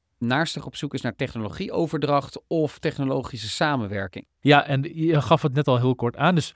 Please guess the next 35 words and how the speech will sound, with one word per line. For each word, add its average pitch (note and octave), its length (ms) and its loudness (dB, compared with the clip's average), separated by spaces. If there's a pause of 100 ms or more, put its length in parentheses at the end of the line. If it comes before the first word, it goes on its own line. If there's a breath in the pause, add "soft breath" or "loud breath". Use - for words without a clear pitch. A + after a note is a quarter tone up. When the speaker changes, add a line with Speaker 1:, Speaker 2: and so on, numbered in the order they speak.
(120)
Speaker 2:
logisch E3 440 4
willen C3+ 160 -4
ze B2+ 100 -8
dat B2 180 -6
ook A#2 180 -6 (160)
<laughs> - 40 -20
over B2+ 240 -4
alle C#3 220 -2
sectoren. C#3+ 380 0
Speaker 1:
Ja, D3+ 60 4
tuurlijk, A#2 200 -2
Speaker 2:
Dus - 80 -8
dat - 100 -6
Speaker 1:
over B2+ 80 -2
Speaker 2:
is C3+ 60 2
Speaker 1:
de B2+ 80 8
gehele C#3 200 8
Speaker 2:
logisch. C#3 120 6
Speaker 1:
linie, E3+ 260 0
maar C3 380 4
Speaker 2:
Eh, C#3+ 60 4
maar C#3+ 220 6
de C#3 80 0
meest, E3+ 260 4
ik C3+ 100 -8
pak - 140 -4
de B2+ 80 -2
meest A#2+ 200 -2
interessante, A2 600 -8
de G#2 80 -4
meest A2 180 -6
interessante G#2+ 380 -12
haal G#2 120 -8
ik - 120 -12
eruit. A#2 240 -8